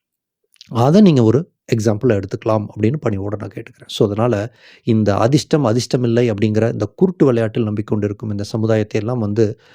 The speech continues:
நீங்கள் கண்டு கொள்ளக்கூடாது. நீங்கள் உங்க முழுமைக்கு போங்க. அந்த சமுதாயத்தை வந்து நல்வழிப்படுத்தும்,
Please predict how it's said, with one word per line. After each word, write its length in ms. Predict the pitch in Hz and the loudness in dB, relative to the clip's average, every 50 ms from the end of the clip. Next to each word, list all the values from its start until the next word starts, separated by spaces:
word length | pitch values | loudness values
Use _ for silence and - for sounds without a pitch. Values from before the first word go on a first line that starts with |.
| _ _ | _ _
நீங்கள் 300 | - 120 107 104 101 101 104 _ _ _ _ _ _ _ _ _ _ _ - | -4 -4 -2 -2 -2 -4 -6 _ _ _ _ _ _ _ _ _ _ _ -4
கண்டு 320 | - 139 175 220 214 - - | -2 0 0 2 0 0 -2
கொள்ளக்கூடாது. 640 | - - 120 101 98 - - 107 - - - - - _ _ _ _ _ _ _ - | -2 -2 -2 -2 -2 -8 -8 -10 -10 -10 -12 -16 -20 _ _ _ _ _ _ _ -4
நீங்கள் 300 | 120 120 139 151 143 143 | -2 0 0 2 2 2
உங்க 180 | 131 123 110 110 | 2 2 0 -2
முழுமைக்கு 420 | 110 110 151 190 185 185 156 139 - | 0 2 2 2 2 2 -2 -2 -2
போங்க. 260 | - 113 107 101 101 104 - _ _ _ _ - | -2 0 0 -2 -6 -10 -12 _ _ _ _ -12
அந்த 200 | - - 107 104 | -8 -4 -4 -4
சமுதாயத்தை 640 | - - 147 185 190 190 170 151 135 - - 143 127 | -4 -4 -2 0 2 2 2 2 2 2 0 0 0
வந்து 220 | 117 127 127 127 107 101 104 | 0 0 0 -2 -2 0 0
நல்வழிப்படுத்தும், 800 | 107 151 208 220 220 196 175 - 151 135 131 - - 139 143 | 2 2 2 4 4 2 2 2 0 -2 0 0 -2 -2 -2